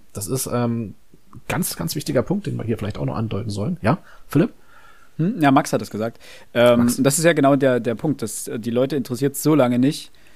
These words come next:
Speaker 2: bis es für sie eine Relevanz bekommt. Und ihm wird ja am Anfang auch beigepflichtet, dass das vollkommen in Ordnung so sei.
Speaker 1: Von der Heimleitung, ne? Genau.
Speaker 2: Genau, das ist natürlich, wenn, wenn ihnen das Geld fehlt, um ihre Mutter zu pflegen, dann ist das doch vollkommen in Ordnung, wenn sie sie in ein Pflegeheim geben,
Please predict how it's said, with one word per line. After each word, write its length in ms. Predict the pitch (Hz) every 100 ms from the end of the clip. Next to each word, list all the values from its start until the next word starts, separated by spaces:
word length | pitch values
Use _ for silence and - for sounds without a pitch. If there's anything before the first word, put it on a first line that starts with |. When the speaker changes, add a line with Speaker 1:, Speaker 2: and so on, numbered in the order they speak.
| - -
Speaker 2:
bis 160 | 135 139
es 100 | 127
für 140 | 139
sie 160 | 127 131
eine 160 | 123
Relevanz 380 | 117 110 117 139
bekommt. 420 | 107 - 101 98
Und 160 | 123 113 - -
ihm 100 | 123
wird 140 | 170 196
ja 80 |
am 80 | 135
Anfang 320 | 135 175 135
auch 160 | 101 -
beigepflichtet, 960 | - 123 185 123 - 113 110 - 160 127
dass 120 | -
das 280 | 117 107 -
vollkommen 580 | - - 151 175 139
in 120 | 110 107
Ordnung 420 | 220 - 107 101
so 160 | 92 92
sei. 80 |
Speaker 1:
Von 80 | 92
der 100 | 104
Heimleitung, 440 | 156 117 87 82 87
ne? 120 | 170
Genau. 320 | 170 107 82 - - - -
Speaker 2:
Genau, 240 | 143 107 104
das 160 | 113 123
ist 220 | 135 - - - -
natürlich, 580 | 135 123 - 262 196 -
wenn, 300 | 131 147 123
wenn 320 | 127 139 135
ihnen 220 | 160 147 135
das 220 | 117 -
Geld 260 | 107 143
fehlt, 540 | - - 151 175 202 -
um 160 | 135
ihre 240 | 135 123 117
Mutter 260 | 127 131
zu 160 | 113 113
pflegen, 500 | - 110 123 185 202
dann 200 | 170 139
ist 180 | 139 135
das 100 | -
doch 200 | 117 -
vollkommen 580 | - - 127 202 214 143
in 80 |
Ordnung, 320 | 113 107 143 117
wenn 80 |
sie 300 | 110 117 113 110
sie 220 | 120 131
in 80 | 110
ein 160 | 101
Pflegeheim 600 | - 139 202 131 107 110
geben, 360 | 107 113 131 185